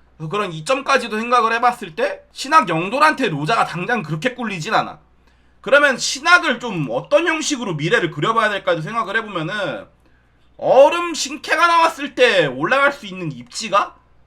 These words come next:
좀 더 넓지 않을까? 라는 생각을 좀 하게 되더라고. 라는 생각을. 그래서 얼음 신캐가 나온다고 했을 때 이게 이제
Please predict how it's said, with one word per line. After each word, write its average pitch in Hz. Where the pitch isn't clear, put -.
좀 285
더 277
넓지 165
않을까? 123
라는 262
생각을 311
좀 240
하게 247
되더라고. 135
라는 131
생각을. 135
그래서 254
얼음 262
신캐가 285
나온다고 214
했을 226
때 156
이게 202
이제 143